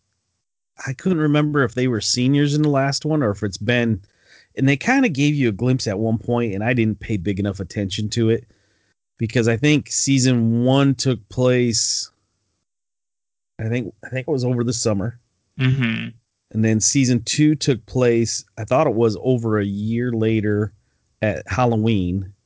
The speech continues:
Speaker 2: Mm-hmm.
Speaker 1: And then I wanna say, and I wanna say that may have been nineteen eighty-three, 'cause this one, they, they tell you it's nineteen eighty-four.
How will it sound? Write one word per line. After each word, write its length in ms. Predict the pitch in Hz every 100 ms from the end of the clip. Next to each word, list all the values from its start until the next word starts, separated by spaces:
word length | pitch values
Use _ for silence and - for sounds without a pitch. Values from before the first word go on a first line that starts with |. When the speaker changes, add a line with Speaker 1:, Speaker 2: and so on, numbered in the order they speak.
| _ _ _ _ _ _ _ _ _ _ -
Speaker 2:
Mm-hmm. 580 | 135 127 117 110 101 101 - _
Speaker 1:
And 180 | 123 117
then 340 | 110 110 101 - _ _ _ _ _ -
I 180 | 117 147
wanna 260 | 147 139
say, 680 | - - 143 131 113 110 - _ _
and 180 | 120 123
I 140 | -
wanna 180 | 147 165
say 220 | - 156
that 180 | 139 139
may 120 | 123
have 120 | 127 117
been 140 | 113
nineteen 380 | 117 120 - 110
eighty-three, 480 | 107 95 - 107 95
'cause 240 | 104 95
this 200 | 127 -
one, 160 | 160 147
they, 140 | 120
they 180 | 107 113
tell 240 | - 143
you 140 | 123 95
it's 160 | 90
nineteen 360 | 101 104 - 110
eighty-four. 680 | 110 104 98 104 92 85